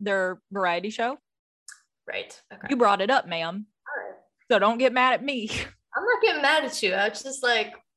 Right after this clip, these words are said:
Speaker 2: any excuse to talk about them. We'll
Speaker 1: I,
Speaker 2: take it.
Speaker 1: yeah, exactly. So, but technically to,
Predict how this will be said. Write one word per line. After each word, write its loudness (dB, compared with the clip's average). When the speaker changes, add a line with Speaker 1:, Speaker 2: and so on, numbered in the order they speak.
Speaker 2:
any 0
excuse -4
to -12
talk -2
about -8
them. -18
We'll -8
Speaker 1:
I, 0
Speaker 2:
take 0
it. -14
Speaker 1:
yeah, -6
exactly. -2
So, 0
but 2
technically -4
to, -6